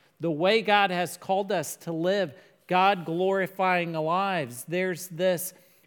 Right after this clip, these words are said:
calling then we have to structure our life, our calendar, his way. And it's very unlikely,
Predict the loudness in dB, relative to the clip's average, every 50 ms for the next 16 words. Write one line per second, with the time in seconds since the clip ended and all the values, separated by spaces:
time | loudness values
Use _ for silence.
0 | _ _ -14 -4 2 4 6 6 6 6 6 4 4 2 0 -2 -2 -2 0 0
1 | 0 -2 -4 -4 -4 -4 -4 -2 -2 0 -2 -2 -4 -6 -10 -10 -10 -10 -12 -12
2 | -6 -2 -2 -2 -2 -4 -6 -4 -2 -2 -2 -2 0 0 2 2 2 2 0 2
3 | 2 2 0 -2 -4 -4 -2 -2 -2 -2 -4 -6 -4 -2 -2 -2 -2 -2 -4 -4
4 | -6 -8 -10 -12 -20 _ _ _ _ 4 6 6 6 4 2 -6 -6 -2 2 2
5 | 4 4 4 2 0 -2 -6 -10 -16 _ _ _ _ _ _ _ _ _ _ _
6 | _ _ _ _ -10 -8 -6 -6 -6 -6 -4 -2 0 2 4 4 4 4 4 2
7 | 0 -2 -2 0 0 0 0 -2 -4 -6 -8 -6 -6 -8 -10 -12 -16 -20